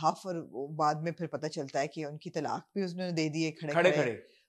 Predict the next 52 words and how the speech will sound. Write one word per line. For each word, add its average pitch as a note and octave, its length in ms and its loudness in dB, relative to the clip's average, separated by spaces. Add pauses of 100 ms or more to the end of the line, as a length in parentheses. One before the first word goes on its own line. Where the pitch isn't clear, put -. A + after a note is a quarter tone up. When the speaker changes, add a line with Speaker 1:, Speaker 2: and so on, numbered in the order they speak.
Speaker 1:
और D#3 220 2
उन्होंने E3 240 -4
ये E3+ 100 0
भी F3+ 100 -2
पता E3 220 0
चलता D3+ 260 -2
है D3+ 60 0
कि D#3 80 -4
नताशा D3+ 460 -4
has D#3+ 140 -12
tried C#3 240 0
to - 40 -10
commit D3+ 260 -8
suicide F3+ 480 -2
Speaker 2:
या, G2 240 -2
self C#3+ 220 0
harm C3+ 100 -8
Speaker 1:
और D3 260 2
Speaker 2:
करने D3+ 160 -2
की E3+ 60 -4
भी E3+ 40 -4
Speaker 1:
उनको E3 200 -4
Speaker 2:
कोशिश। D3+ 800 -8
Speaker 1:
घर E3 40 -2
के F3+ 120 -4
मुलाजमीन D#3+ 540 -2
ने D#3 140 -6
उनको D3 540 -6
वक्त D3 240 -4
पे D3+ 80 -2
बचा C3+ 340 -6
लिया D3+ 240 -4
और E3+ 60 0
पहुंचा C#3 360 -8
दिया D3+ 200 -10
हॉस्पिटल, D#3+ 360 -12
तो E3+ 60 -6
वो D3 100 -6
बच - 280 -12
गई। G#2 220 -12 (380)
उस - 140 0
पे C#4 160 2
भी B3 320 0 (200)
जो F#3 160 2
रुबाब E3 420 8
के G3+ 80 2
रिएक्शंस E3 480 2
होते F#3+ 220 0
हैं, C4 80 -2
they're D#4 220 -2
spot A#3+ 220 8
on। D#3 180 4